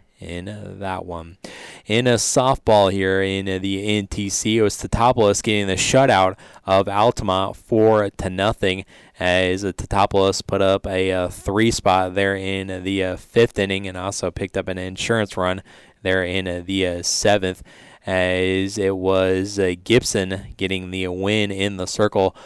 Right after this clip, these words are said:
for, uh, the Shoes. She went all seven innings, only allowing three hits. Did have seven walks, but she did strike out eleven batters as well. Uh, Lemke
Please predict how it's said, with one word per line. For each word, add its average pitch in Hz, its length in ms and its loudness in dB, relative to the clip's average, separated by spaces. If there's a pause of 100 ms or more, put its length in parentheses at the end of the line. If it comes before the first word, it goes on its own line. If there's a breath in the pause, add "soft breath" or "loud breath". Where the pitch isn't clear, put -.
(180 loud breath)
for, 98 520 2
uh, 95 320 -2
the 90 100 -4
Shoes. 101 460 0
She - 120 -6
went 98 160 -4
all 98 480 4
seven 95 360 -2
innings, 98 360 -4
only 98 200 -2
allowing 92 360 -4
three 101 360 -4
hits. 101 560 -2
Did 131 140 -4
have 120 140 4
seven 104 420 0
walks, 95 400 0
but - 160 -8
she 95 320 -6 (100)
did 98 220 0
strike - 340 -4
out 95 180 -2
eleven 92 420 -4
batters 92 420 -2 (460 loud breath)
as 90 240 -4
well. 95 440 0
Uh, 90 160 -8
Lemke 95 480 -6